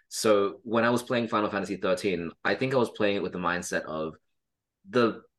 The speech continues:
the linear bit is, like, the narrative prologue to set things up.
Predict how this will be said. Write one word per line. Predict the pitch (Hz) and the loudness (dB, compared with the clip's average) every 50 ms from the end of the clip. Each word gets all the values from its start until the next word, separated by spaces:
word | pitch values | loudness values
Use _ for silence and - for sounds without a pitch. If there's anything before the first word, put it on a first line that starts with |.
| _ _ | _ _
the | 101 92 110 107 | -2 2 4 4
linear | 107 113 139 156 165 160 147 127 | 6 6 6 6 6 6 4 4
bit | 98 107 117 110 - | 4 2 0 0 -2
is, | 101 98 92 | -6 -6 -4
like, | 101 92 - - | -6 -6 -6 -6
the | 95 90 | -8 -8
narrative | 80 85 85 92 92 98 101 98 - - 95 87 - - | -8 -6 -6 -4 -2 -2 -2 -4 -4 -6 -6 -6 -6 -10
prologue | - - 95 92 95 101 - 151 156 - | -8 -4 -2 0 2 2 0 0 -2 -4
to | 101 | -6
set | - - 98 - - | -4 -2 -2 -2 -2
things | - 90 90 82 78 | -6 -10 -10 -6 -6
up. | 98 - - - | -6 -6 -6 -8